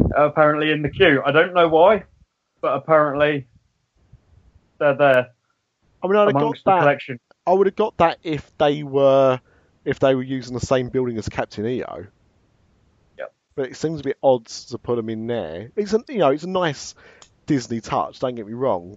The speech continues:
Speaker 2: but just, uh, yeah, interesting. But yeah, apparently the theming inside the queue area is really good.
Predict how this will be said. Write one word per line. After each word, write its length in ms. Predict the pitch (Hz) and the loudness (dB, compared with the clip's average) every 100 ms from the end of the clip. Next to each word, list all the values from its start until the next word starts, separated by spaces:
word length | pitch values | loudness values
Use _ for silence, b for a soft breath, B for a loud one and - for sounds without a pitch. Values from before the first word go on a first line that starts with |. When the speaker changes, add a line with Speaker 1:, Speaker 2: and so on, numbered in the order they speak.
| _ | _
Speaker 2:
but 320 | 117 110 107 - _ _ _ _ | 0 0 -2 -8 _ _ _ _
just, 340 | 139 - - | -20 -20 -6
uh, 300 | 120 120 123 170 _ _ | -4 -2 -4 -12 _ _
yeah, 160 | 262 214 - _ _ 165 _ _ | -12 -12 -14 _ _ -20 _ _
interesting. 520 | - - 98 - 101 110 _ _ _ _ _ _ _ _ _ _ _ | -20 -18 -20 -20 -20 -20 _ _ _ _ _ _ _ _ _ _ _
But 220 | 113 110 | -4 -2
yeah, 160 | 147 135 | 0 -2
apparently 420 | - 170 156 143 127 - | 0 -2 0 -2 -4 -10
the 80 | |
theming 500 | - - 151 135 131 | -8 -6 -4 -4 -6
inside 460 | 117 120 - 120 110 | -6 -8 -4 -4 -4
the 60 | - | -10
queue 300 | - 123 104 | -8 -4 -2
area 280 | 95 92 110 | -4 -6 -12
is 200 | 98 113 | -16 -12
really 240 | 98 87 | -12 -12
good. 280 | 85 78 | -16 -18